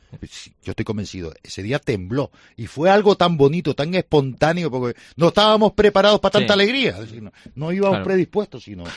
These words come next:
Speaker 2: Yo, lo, yo,
Speaker 1: fue,
Speaker 2: lo,
Speaker 1: fue
Speaker 2: los narradores,
Speaker 1: brutal.
Speaker 2: los narradores de radio, aunque, eh, muchas, muchas veces somos del equipo que, que narramos, otras no, ¿no? Pero, eh, en el caso de los locales, los que narramos para local, normalmente somos del equipo que narramos. O sea, yo soy del Tenerife, evidentemente.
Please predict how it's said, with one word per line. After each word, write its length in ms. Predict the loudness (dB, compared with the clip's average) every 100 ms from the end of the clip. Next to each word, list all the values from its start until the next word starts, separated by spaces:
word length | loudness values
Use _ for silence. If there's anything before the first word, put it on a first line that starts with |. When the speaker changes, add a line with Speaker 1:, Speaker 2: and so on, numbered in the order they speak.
| -4
Speaker 2:
Yo, 120 | -4 -4
lo, 140 | -6
yo, 40 | -4
Speaker 1:
fue, 240 | 0 2 2
Speaker 2:
lo, 120 | 0
Speaker 1:
fue 160 | 0 0
Speaker 2:
los 140 | -2
narradores, 480 | -2 -2 0 2 2
Speaker 1:
brutal. 160 | 0 -2
Speaker 2:
los 120 | -6
narradores 380 | -4 -4 -4 -4
de 100 | -4
radio, 320 | -6 -6 -8
aunque, 320 | -8 -6 -6 -8
eh, 400 | -10 -14 -16 -20 -18
muchas, 260 | -12 -10 -10 -12 -20 -16
muchas 320 | -10 -8 -6
veces 340 | -6 -6 -8 -10 _ _ _ -20 _ _ -8
somos 320 | -6 -6 -6
del 140 | -6
equipo 340 | -6 -6 -6 -6
que, 200 | -6 -6
que 80 | -6
narramos, 440 | -6 -6 -6 -6
otras 200 | -8 -6
no, 80 | -6
¿no? 180 | -8 -8
Pero, 220 | -8 -8 _ _ _ -10
eh, 180 | -8 -8
en 160 | -10
el 120 | -10 -10
caso 220 | -8 -6
de 60 |
los 120 | -4 -6
locales, 340 | -4 -4 -6
los 80 | -8
que 80 | -8
narramos 260 | -6 -6
para 160 | -6 -6
local, 320 | -4 -6 -8 _
normalmente 400 | -10 -8 -8 -8
somos 260 | -6 -6 -6
del 100 | -6
equipo 240 | -8 -12
que 60 | -12
narramos. 380 | -10 -8 -10 -14
O 40 | -14
sea, 100 | -12
yo 120 | -10
soy 140 | -8 -10
del 100 | -10
Tenerife, 400 | -8 -8 -8 -10
evidentemente. 560 | -10 -8 -8 -8 -10